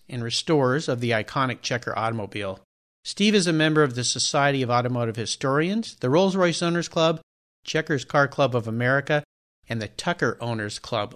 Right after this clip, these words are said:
of America. That's a pretty eclectic group of clubs that you're involved with, and we'll hear a little bit more about that as we move through here. But Steve,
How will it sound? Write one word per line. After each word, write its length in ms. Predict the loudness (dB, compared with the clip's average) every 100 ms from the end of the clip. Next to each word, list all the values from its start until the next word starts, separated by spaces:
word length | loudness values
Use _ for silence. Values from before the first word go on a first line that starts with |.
| -8
of 140 | -6
America. 440 | -6 -4 -4 -4
That's 220 | -6 -6 -8
a 60 |
pretty 260 | -2 -2 0
eclectic 600 | -4 -2 -2 0 -4 -8
group 360 | -4 0 0 0
of 160 | -8 -12 _ _ _ -10
clubs 400 | 4 6 6 4
that 100 | 0
you're 160 | 0
involved 400 | 0 2 4 2
with, 220 | 0 -2
and 80 | 0
we'll 140 | 0 2
hear 140 | 2
a 60 | 4
little 220 | 4 4
bit 160 | 2
more 200 | 0 2
about 260 | 4 2 2
that 180 | 2 2
as 160 | 0
we 100 | -2
move 240 | -2 -2 -2
through 220 | -2 0
here. 240 | 0 0
But 180 | 0 -4
Steve, 460 | -4 -2 0 0